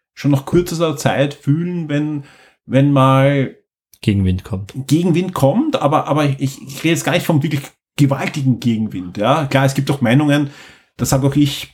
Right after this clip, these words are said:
Speaker 1: das hat zum Beispiel im Forum bei uns nichts zu suchen, weg damit, ja, Dreck. Ähm, also da, da muss schon Grenzen geben. Was ich aber meine, ist eher, eher, man ist eigentlich eh der gleichen Meinung, ja, aber man, man hat einen anderen Blickwinkel drauf.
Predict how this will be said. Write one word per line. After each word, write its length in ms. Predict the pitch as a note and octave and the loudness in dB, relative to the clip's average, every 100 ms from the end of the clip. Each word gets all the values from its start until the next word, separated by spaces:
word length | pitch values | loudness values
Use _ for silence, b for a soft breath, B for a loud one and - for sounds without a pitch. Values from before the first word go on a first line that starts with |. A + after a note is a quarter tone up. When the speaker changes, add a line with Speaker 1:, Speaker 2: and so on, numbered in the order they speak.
| _ _ | _ _
Speaker 1:
das 160 | - C#3 | -4 -2
hat 80 | C3+ | 0
zum 80 | |
Beispiel 140 | C3 C#3 | 0 0
im 60 | C3 | 2
Forum 260 | C3 C3+ | 2 4
bei 80 | B2+ | 2
uns 220 | B2+ B2+ | 0 0
nichts 160 | C3+ - | 0 0
zu 80 | C3+ | 0
suchen, 500 | D#3 C#3+ D3 C#3 C#3 b b b _ - | 0 0 -2 -4 -8 b b b _ -2
weg 240 | B2+ C3+ | -2 0
damit, 300 | A#2 G2+ - | -2 -2 -2
ja, 340 | A2 B2+ C#3+ C3+ - | 2 2 0 -4 -4
Dreck. 380 | B2 A#2+ - - b b b b - | -2 -2 -8 -20 b b b b 0
Ähm, 460 | A#2+ B2 B2 B2 | 2 4 2 0
also 360 | A2+ B2+ A#2+ A#2+ - | 0 0 0 -2 -2
da, 140 | C3+ C3 | 0 2
da 80 | C3 | 4
muss 160 | B2+ | 2
schon 160 | C3 B2 | 2 0
Grenzen 300 | A#2+ B2 B2+ | 0 -2 0
geben. 200 | C3 C3 | 2 2
Was 100 | C3 | 2
ich 120 | F#3+ | 2
aber 100 | F3+ | 2
meine, 160 | C#3+ D#3+ | 2 -2
ist 80 | C#3 | -2
eher, 280 | D#3+ D#3+ D#3 | 0 0 0
eher, 180 | E3 | 0
man 140 | D3 D3 | 2 0
ist 100 | C#3+ | 2
eigentlich 220 | D3+ C#3+ | 0 0
eh 60 | B3+ | 0
der 100 | E4 | 0
gleichen 380 | C3+ - F#3+ D#3 | 0 0 2 2
Meinung, 480 | A#2 C3+ C#4 - - | 2 2 2 -2 -6
ja, 240 | A#2+ C3 - | 0 0 0
aber 200 | C#3 D3 | 0 0
man, 180 | D3+ C3+ | -2 0
man 100 | C3+ | 0
hat 120 | C#3+ | 0
einen 120 | C#3+ C#3+ | -2 -4
anderen 440 | E3 E3 D3+ C#3 | -2 -2 -4 -2
Blickwinkel 500 | - A3 D#3+ C3 B2 | -2 2 2 2 0
drauf. 460 | - G2 G2+ - | -4 -10 -12 -20